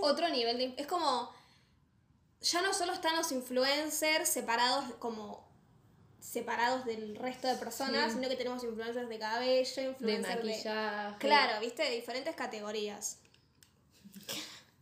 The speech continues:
Speaker 1: Em, me pareció tremendo. Bueno, después encontré otro tipo de,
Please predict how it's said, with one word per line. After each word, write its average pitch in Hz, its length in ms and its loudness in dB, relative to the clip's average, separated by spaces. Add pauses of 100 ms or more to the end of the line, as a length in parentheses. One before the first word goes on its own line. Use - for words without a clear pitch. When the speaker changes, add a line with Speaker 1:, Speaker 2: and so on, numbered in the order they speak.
(1200)
Speaker 1:
Em, 233 1200 0 (100)
me 233 100 -4
pareció 233 260 -4
tremendo. 208 460 -8 (1300)
Bueno, 302 200 4
después 330 280 4 (180)
encontré 330 560 0
otro 311 240 -2
tipo 294 260 -2
de, 262 540 2